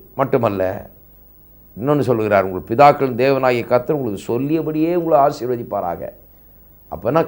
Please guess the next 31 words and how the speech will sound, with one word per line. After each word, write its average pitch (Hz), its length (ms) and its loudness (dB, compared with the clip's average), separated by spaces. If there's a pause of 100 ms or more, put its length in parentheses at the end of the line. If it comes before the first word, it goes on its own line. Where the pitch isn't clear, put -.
(100)
கர்த்தர் 127 280 4
உங்களுக்கு 151 260 2
என்ன 196 180 6
சொல்லி 175 260 4
ஆசீர்வதிச்சார் 135 580 2
உங்களை? 98 220 -8 (440)
உங்களை 98 140 -6 (100)
பெருக 170 200 8 (100)
பண்ணுவேன்னு 156 360 4
சொன்னார், 123 240 2
வானத்து 165 380 2
நட்சத்திரங்களை 165 680 -4
போல 165 120 4 (560)
பெருக 156 200 4
பண்ணுவேன்னு 120 440 -2
சொன்னார். 98 240 -4 (120)
அப்படியே 170 460 8 (120)
கர்த்தர் 175 340 4
ஆசீர்வதிப்பாராக. 135 840 0 (580)
வெறும் 175 320 6
நம்பர்ல 196 400 6
மட்டுமில்ல. 123 400 -2 (160)
நம்பர்னா 185 440 0
வெறும் 190 360 6 (120)
ஆள் 208 180 8
அதிகமா 180 260 2
இருந்தா 156 200 0
என்ன 151 160 0
பிரயோஜனம்? 113 460 -6
நம்பர்னா 180 420 -2
பவர், 190 360 6